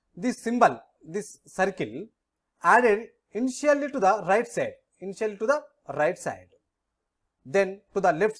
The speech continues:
side, then again to the right side and so on. ఇక్కడ లెఫ్ట్ సైడ్ యాడ్ అయింది, తర్వాత రైట్ సైడ్, లెఫ్ట్ సైడ్, రైట్ సైడ్. అంటే యారో మార్క్ సేమ్ సింబల్ చూడండి, సేమ్‌గా ఉన్నటువంటిది, సేమ్ ఇక్కడ కూడా సేమ్‌గానే ఉంది, ఇక్కడ కూడా సేమ్ గానే ఉంది. ఇక్కడ వన్ సర్కిల్, ఇక్కడ టూ సర్కిల్, ఇక్కడ త్రీ,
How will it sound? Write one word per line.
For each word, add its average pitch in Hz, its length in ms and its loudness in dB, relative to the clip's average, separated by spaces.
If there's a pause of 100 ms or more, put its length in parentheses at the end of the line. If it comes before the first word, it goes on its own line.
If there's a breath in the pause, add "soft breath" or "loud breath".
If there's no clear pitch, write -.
side, 120 200 0 (520)
then 175 120 2 (180)
again 285 300 0 (160)
to 220 140 -2
the 180 100 8 (320)
right 208 260 2
side 110 180 -10 (180)
and 143 120 -8 (100)
so 196 80 -10 (300)
on. 95 80 -20 (600)
ఇక్కడ 143 160 -6 (100)
లెఫ్ట్ 147 180 -10
సైడ్ 185 180 0
యాడ్ 180 140 4
అయింది, 185 180 -6 (120)
తర్వాత 175 260 -2 (100)
రైట్ 127 220 -8
సైడ్, 107 160 -14 (360)
లెఫ్ట్ 160 220 -10
సైడ్, 190 200 -4 (220)
రైట్ 139 220 -4
సైడ్. 117 160 -14 (360)
అంటే 175 140 -10 (100)
యారో 202 260 6
మార్క్ 220 180 0 (120)
సేమ్ 226 200 -2 (100)
సింబల్ 160 260 -8
చూడండి, 175 300 -8
సేమ్‌గా 196 600 -4
ఉన్నటువంటిది, 160 480 -10 (140)
సేమ్ 165 240 -10
ఇక్కడ 170 220 -8
కూడా 180 180 -10
సేమ్‌గానే 139 460 -12
ఉంది, 156 220 -20
ఇక్కడ 135 220 -14
కూడా 151 160 -16
సేమ్ 110 160 -20
గానే 110 140 -20
ఉంది. - 100 -20 (120)
ఇక్కడ 147 220 -10
వన్ 160 160 -8
సర్కిల్, 170 380 -10
ఇక్కడ 135 200 -10
టూ 147 160 -12
సర్కిల్, 147 260 -12
ఇక్కడ 139 140 -14 (100)
త్రీ, 160 120 -16